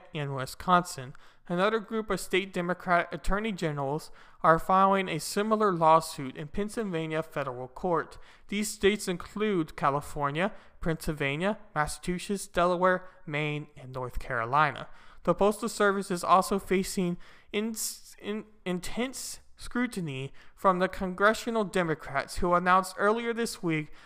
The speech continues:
that they are ramped up their probe in what they call recent sweeping and dangerous operational changes at the Postal Service that are slowing the mail and jeopardizing the integrity of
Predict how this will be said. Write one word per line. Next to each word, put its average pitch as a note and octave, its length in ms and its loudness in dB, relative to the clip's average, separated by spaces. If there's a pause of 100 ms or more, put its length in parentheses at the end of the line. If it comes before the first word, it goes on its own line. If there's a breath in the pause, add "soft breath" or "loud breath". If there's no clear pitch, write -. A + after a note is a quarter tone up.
(140)
that F3 200 0
they F3+ 120 4
are D#3 140 6
ramped E3+ 480 0
up F3 300 6
their F3 140 4
probe D3+ 520 2
in D3+ 160 -4
what E3 220 0
they E3 80 2
call D#3 360 4
recent G3 520 -6
sweeping B3 580 -8
and F#3 260 -10
dangerous G3+ 540 -2
operational E3 720 -2
changes D3 720 -4 (400 loud breath)
at C#3+ 160 2
the A#2 80 4
Postal - 540 4
Service - 600 8 (340 loud breath)
that D#3+ 140 8
are D#3+ 120 8
slowing A3 520 4
the G#3+ 80 4
mail E3 460 8
and D#3 140 -4
jeopardizing G3 800 4
the E3+ 120 -2
integrity D#3 680 -6 (120)
of C3+ 360 -4